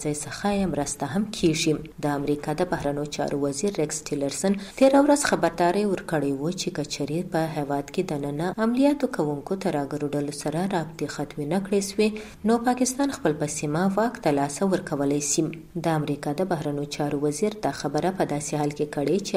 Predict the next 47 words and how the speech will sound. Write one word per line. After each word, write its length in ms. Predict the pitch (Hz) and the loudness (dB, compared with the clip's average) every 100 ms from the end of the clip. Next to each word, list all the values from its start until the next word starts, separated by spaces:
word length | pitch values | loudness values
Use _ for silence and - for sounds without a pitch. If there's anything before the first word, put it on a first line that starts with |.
| 151 | 0
امریکا 340 | 139 143 147 | 0 -2 -2
او 60 | 147 | -2
پاکستان 580 | 147 143 147 147 196 214 214 - | -2 0 0 0 2 0 2 2
د 80 | 226 | 4
دوه 120 | 254 269 | 6 6
اړخیزه 380 | 269 294 285 262 202 | 4 0 2 4 6
اړیکو 380 | 180 190 220 196 | 6 6 4 6
او 100 | 160 | 4
د 20 | 156 | 2
افغانستان 640 | 156 151 143 139 156 170 170 | 0 -2 -2 -2 0 0 0
د 120 | 143 | 0
امن 220 | 143 160 180 | 0 0 2
جوړولو 440 | 156 143 143 147 139 | 2 4 2 2 0
لپاره 420 | 139 180 196 208 208 | 0 4 4 4 2
د 100 | 233 | 4
شریکو 380 | 262 285 285 202 185 | 6 6 6 6 6
ګټو 240 | 175 196 196 | 6 4 4
په 160 | 170 156 | 2 2
غرض 320 | 160 143 151 - | 2 2 0 0
هلې 180 | 240 269 269 | 4 4 4
ځلې 260 | 175 143 151 - | 2 2 0 0
کولو 320 | 143 143 143 - | -2 0 -2 -2
ته 120 | 185 208 | -4 -2
اړتیا 300 | 156 - 156 143 | -4 -2 0 2
لري. 220 | 147 151 - - - 156 | 2 0 -2 -8 -4 0
د 100 | 156 | 0
ریکس 240 | 147 - - | 0 -4 -2
ټیلرسن 480 | 151 143 - 175 190 | 0 0 -2 0 0
د 100 | 190 147 | 0 -2
دغه 180 | 139 151 | -2 0
بیان 280 | 156 147 147 147 | 2 2 0 0
په 100 | 139 | 0
اړه 140 | 139 180 185 | 0 0 -2
که 60 | 175 | -4
څه 80 | 147 135 | -4 0
هم 100 | 190 196 - - | 0 -2 0 4
د 120 | 226 233 | 6 4
بهرنیو 360 | 233 269 302 285 | 2 0 0 -2
چارو 260 | 170 151 170 185 160 | 0 2 0 0 -2
ویان 240 | 151 202 233 | 0 0 -2
څه 80 | - 143 143 | -2 -2 -2
ونه 240 | 143 156 | 0 2
ویل، 200 | 202 220 220 - - | 4 4 0 -8 4
خو 140 | 226 | 6
وایي 180 | 247 294 285 | 8 6 2
چې 80 | 170 | 0
دواړه 240 | 156 147 | 2 2